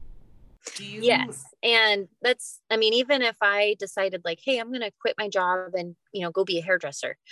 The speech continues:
Speaker 2: I don't think I would ever get rid of my C D L just because it is seriously job security. There is so many things. You can haul hay, you know, work for a dairy place, hauling dairy stuff. I mean,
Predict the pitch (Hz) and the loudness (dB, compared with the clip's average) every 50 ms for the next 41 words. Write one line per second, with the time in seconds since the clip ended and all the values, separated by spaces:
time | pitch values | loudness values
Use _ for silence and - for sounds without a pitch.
0 | - - - - - 214 214 202 214 220 208 202 190 185 170 160 - - 208 214 | -20 -10 -2 2 2 4 4 2 0 0 2 2 4 4 2 2 0 0 0 2
1 | 208 214 214 202 190 190 175 - 180 180 175 175 175 160 170 165 - - 185 175 | 4 4 2 4 2 0 0 0 0 -2 -2 -6 -8 -10 -10 -10 -10 -8 -8 -2
2 | 180 170 170 170 - 185 180 170 - 170 - - - 170 - - 180 156 151 147 | 0 0 0 2 2 0 -2 -2 -4 -6 -6 -6 -8 -8 -6 -2 0 0 0 0
3 | - - - - - - 185 185 175 160 151 151 - - - - - _ _ _ | -4 -10 -16 -4 0 2 4 4 4 2 2 -2 -8 -14 -18 -20 -20 _ _ _
4 | _ - - 220 220 220 220 214 208 175 - - 165 135 147 143 156 156 - _ | _ -4 0 2 4 4 4 2 0 -2 -4 -6 -6 -6 -6 -10 -12 -14 -18 _
5 | _ _ - 196 180 170 165 170 165 - - 165 160 - - - 151 156 - - | _ _ 2 4 6 6 6 6 4 0 -6 -10 -12 -8 -6 -4 -2 -2 -4 -6
6 | - - - - _ - 196 202 190 180 - - - - 190 196 190 190 190 190 | -8 -12 -12 -10 _ 2 4 4 4 2 -2 -4 -4 -2 -2 -2 -2 -2 -4 -6
7 | 185 - 190 185 190 - 180 165 151 - 170 - - - - - _ _ - - | -6 -6 -8 -8 -8 -10 -12 -14 -14 -14 -14 -18 -20 -20 -20 -20 _ _ -2 0
8 | 233 226 214 202 180 190 220 214 214 214 214 214 214 214 220 220 214 _ _ _ | 2 2 2 0 -2 -2 0 2 2 2 2 0 0 -2 -2 -4 -6 _ _ _
9 | _ _ _ - 185 175 165 180 208 214 214 - - - 208 196 185 175 170 190 | _ _ _ -8 -6 -4 0 2 2 2 2 0 -2 2 2 2 2 2 0 0
10 | 202 208 214 220 226 - - 226 202 214 208 - - 208 202 202 196 185 175 170 | 0 0 0 -2 -4 -6 -6 -6 -6 -6 -6 -6 -4 -2 0 0 0 -2 -4 -6
11 | 170 165 185 _ - 175 247 208 214 220 220 220 - - - 208 202 196 196 196 | -8 -10 -14 _ -4 0 2 2 2 2 0 -2 -4 -2 0 0 2 2 0 -2
12 | - _ 175 175 165 156 151 156 165 | -4 _ -10 -8 -8 -8 -8 -10 -14